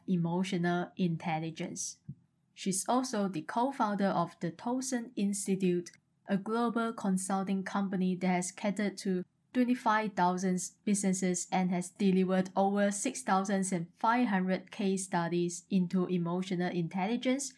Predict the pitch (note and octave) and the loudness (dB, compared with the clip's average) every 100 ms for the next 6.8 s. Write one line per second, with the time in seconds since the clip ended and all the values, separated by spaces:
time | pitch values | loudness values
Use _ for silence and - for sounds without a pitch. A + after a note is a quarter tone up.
0 | _ _ G3 F#3 F#3+ F3 F3 F3+ F3+ - | _ _ -2 0 0 0 0 0 -2 -2
1 | G3+ G3 G3 F#3+ F#3+ - - _ G3 F#3 | -2 -2 0 0 0 -4 -14 _ -6 -2
2 | A3 A#3+ A#3+ A3 A3 G#3 F#3+ F#3+ F#3 F#3+ | -2 -2 -4 0 0 2 2 0 -2 -2
3 | F3+ F3+ F3+ F3 F#3 - _ _ - F#3 | -2 -2 -2 -2 -6 -12 _ _ -2 0
4 | E3 - F3+ F3+ F3 F3 - F#3+ F#3 F3+ | 0 0 0 0 2 0 2 2 2 0
5 | - G3 G3+ G#3 G3+ G3 F#3 F3 E3 F3+ | 0 2 2 2 0 -2 -2 0 2 2
6 | F3+ F3+ E3+ E3 E3 E3+ E3 | 4 2 0 0 0 -2 -4